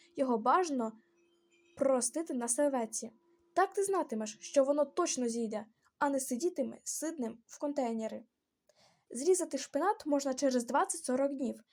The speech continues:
коли він сформує шість-сім дорослих листочків.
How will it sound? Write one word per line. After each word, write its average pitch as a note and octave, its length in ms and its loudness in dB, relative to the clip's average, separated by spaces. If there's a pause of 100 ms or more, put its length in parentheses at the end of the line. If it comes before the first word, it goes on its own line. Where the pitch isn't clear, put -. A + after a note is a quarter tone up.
(280)
коли B3+ 240 4
він E4+ 140 0
сформує C4+ 640 0
шість-сім B3+ 680 -2
дорослих C4 540 0
листочків. A#3 580 -10